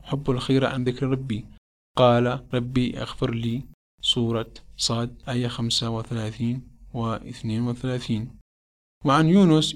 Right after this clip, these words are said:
"إني كنت من الظالمين"، سورة الأنبياء. وأيضًا قال عن يونس: "فالتقمه الحوت وهو مليم"، سورة الصافات مية واثنين وأربعين. وعن محمد: "ليغفر لك الله ما تقدم من ذنبك وما تأخر"، سورة الفتح.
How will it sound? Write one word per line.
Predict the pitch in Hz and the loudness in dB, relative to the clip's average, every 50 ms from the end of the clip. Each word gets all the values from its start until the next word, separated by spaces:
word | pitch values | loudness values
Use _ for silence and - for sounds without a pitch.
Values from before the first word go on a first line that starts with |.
| - - | -4 0
"إني | 151 151 151 147 139 139 139 135 | 2 4 4 4 4 4 2 2
كنت | 139 - 135 135 139 - | 2 0 -2 0 0 0
من | 131 127 127 | 0 0 0
الظالمين"، | 123 127 131 127 127 127 131 135 123 113 101 98 98 | 0 0 2 2 2 4 4 4 4 4 2 0 -4
سورة | - - 120 117 117 117 | -4 -4 -2 -2 -2 -2
الأنبياء. | 123 117 117 120 120 120 120 117 110 113 123 - _ _ _ _ _ _ _ - | -2 -2 -2 0 0 0 0 -2 -2 -4 -8 -14 _ _ _ _ _ _ _ 0
وأيضًا | 143 151 160 180 170 151 147 147 151 143 147 - - - | 2 4 6 6 6 6 6 6 4 2 -2 -4 0 2
قال | 131 131 131 135 | 4 6 6 6
عن | 127 120 | 4 4
يونس: | 127 131 131 127 123 123 - | 4 6 6 4 4 2 0
"فالتقمه | - 120 113 113 - - 123 - 131 131 127 | 0 0 0 0 -2 -6 -4 -2 -2 0 0
الحوت | 123 120 120 139 131 120 123 123 | 0 0 0 -2 -2 -2 -2 -2
وهو | 120 120 120 123 123 120 | -2 -2 0 0 0 0
مليم"، | 120 117 120 120 120 107 98 95 104 - - - | 2 2 4 4 4 4 2 0 -4 -8 -14 -16
سورة | - - - 117 110 - | -10 -6 -4 -4 -4 -4
الصافات | 135 123 - - 123 117 113 - - 117 117 117 120 | -4 -4 0 2 2 2 2 0 -2 -2 -2 0 0
مية | 120 117 120 120 | 2 2 4 2
واثنين | 117 117 117 - 120 120 | 2 0 -2 -4 -2 -2
وأربعين. | 120 120 120 120 117 113 104 107 127 - - _ _ _ _ _ _ _ _ _ _ _ _ - | 0 0 -2 -2 -2 -2 -4 -4 -6 -10 -14 _ _ _ _ _ _ _ _ _ _ _ _ -2
وعن | 127 123 127 | 0 2 4
محمد: | 131 131 135 120 117 180 175 170 151 147 151 156 151 - - - | 4 4 2 2 4 4 6 6 6 6 4 2 -2 -6 -2 2
"ليغفر | 139 127 120 - - 160 151 139 | 4 4 2 4 4 6 6 8
لك | 139 135 135 - | 6 6 4 2
الله | 123 120 131 131 123 120 | 0 2 4 4 4 4
ما | 117 117 117 | 2 2 2
تقدم | 117 - 123 - 123 127 127 120 | 0 -2 -2 -2 0 2 2 4
من | 120 120 120 120 123 | 6 6 6 4 4
ذنبك | 123 123 123 123 123 123 | 2 2 2 0 0 0
وما | 120 120 120 | 0 0 0
تأخر"، | 120 - 113 113 - - - 117 - - - | 0 -2 -6 -8 -8 -8 -8 -10 -10 -8 -8
سورة | - - - 123 120 117 | -6 -2 0 0 0 2
الفتح. | 117 117 117 - 120 - - - - | 0 -2 -2 -4 -6 -6 -8 -12 -14